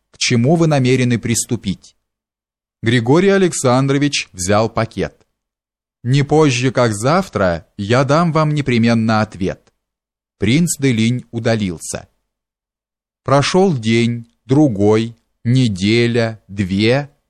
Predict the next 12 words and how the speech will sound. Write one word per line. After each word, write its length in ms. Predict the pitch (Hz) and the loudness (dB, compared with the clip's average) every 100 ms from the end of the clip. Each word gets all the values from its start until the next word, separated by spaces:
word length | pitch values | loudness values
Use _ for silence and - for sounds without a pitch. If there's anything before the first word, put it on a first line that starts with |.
| _ _ | _ _
а 220 | 107 120 | 0 0
ответа 520 | 120 98 147 180 165 | 0 0 0 0 0
от 120 | 160 - | -2 0
Потёмкина 800 | 123 117 117 123 117 117 113 113 _ | -2 0 0 0 -2 -2 -4 -6 _
принц 400 | 95 113 117 - | -2 -2 -4 -6
не 140 | 110 | -6
получал. 600 | 101 104 95 90 71 62 _ _ _ _ _ _ _ _ _ _ _ _ _ _ _ _ 92 | -4 -6 -8 -8 -8 -12 _ _ _ _ _ _ _ _ _ _ _ _ _ _ _ _ -6
Делинь 480 | 110 135 143 151 | 0 2 4 2
решился, 480 | 135 131 143 143 143 | 2 0 2 0 0
наконец, 560 | 127 123 117 127 131 - | 0 2 2 2 -2 0
напомнить 580 | 117 107 123 127 110 - | -2 0 0 0 -2 -4
князю 640 | 95 95 107 120 147 170 | -2 0 0 -2 -4 -8